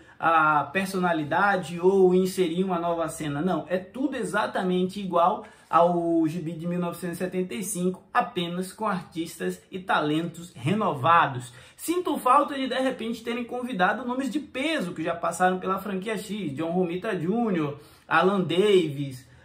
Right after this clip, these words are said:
é, Barry Windsor Smith, entre outros, né? O que a gente tem aqui realmente é uma passagem de bastão pra nova geração.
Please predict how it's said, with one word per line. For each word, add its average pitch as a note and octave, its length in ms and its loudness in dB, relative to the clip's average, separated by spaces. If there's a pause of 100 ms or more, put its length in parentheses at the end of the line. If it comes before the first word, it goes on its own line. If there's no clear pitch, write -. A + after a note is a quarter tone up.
é, D#3 640 2
Barry F#3 320 4
Windsor F#3 380 0
Smith, F3+ 640 -2
entre E4 320 -2
outros, G3+ 460 2
né? D#3 180 -2 (160)
O D#3+ 100 -8
que G#3 100 -2
a G3+ 60 2
gente A#3 200 -4
tem B3+ 100 -6
aqui G#3 240 -4
realmente G#3+ 420 -2
é A#3 60 -4
uma A#3 80 -6
passagem G3 400 -2
de G#3+ 60 -4
bastão F3+ 420 -2
pra A3 180 0
nova E3 320 -2
geração. D#3 680 -4